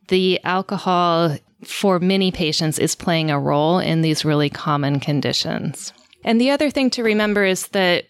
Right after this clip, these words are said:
if you're talking about unhealthy use, it's not always just, uh, physical consequences. It may be the way that alcohol is affecting their functioning, their work. Maybe they're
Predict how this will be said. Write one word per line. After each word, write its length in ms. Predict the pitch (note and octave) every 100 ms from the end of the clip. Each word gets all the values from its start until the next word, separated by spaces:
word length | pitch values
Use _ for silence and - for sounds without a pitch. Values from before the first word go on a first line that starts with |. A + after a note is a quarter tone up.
| -
if 180 | F#3
you're 140 | G3+ G3+
talking 640 | - - A3+ G#3 A3+ G#3
about 380 | G3+ G3 F#3 F3 - -
unhealthy 500 | G#3 G3+ G#3 G#3 G#3
use, 640 | F#3+ F#3 F#3+ F#3+ F3+ - - _ _
it's 260 | - B3+ -
not 240 | D4 C#4+ -
always 400 | F#3+ G#3 G#3+ G3+
just, 360 | G3 F#3+ -
uh, 200 | F#3+ E3+
physical 580 | E3 - G3+ F#3+ A3+ A#3
consequences. 1120 | A#3 B3 A#3 A#3+ - A#3 A#3 - A#3 A3+ A3+ G#3+
It 120 | G3
may 200 | F#3+ G3
be 200 | F#3+ F#3
the 120 | F3+
way 200 | F3 E3+
that 180 | E3 -
alcohol 460 | D#3 D#3+ E3 D#3+
is 120 | D#3+ E3
affecting 680 | - D#3 - D#3+ D3+ D#3 - - -
their 100 | E3+
functioning, 1040 | - F#3 E3+ - E3+ D#3 C#3+ C#3+ D3 D3 -
their 420 | E3+ D#3+ D#3+ D#3 -
work. 520 | G3+ G#3+ F#3+ D3+ -
Maybe 400 | E3 D3+ D#3 E3
they're 400 | D#3+ D#3 D#3 D#3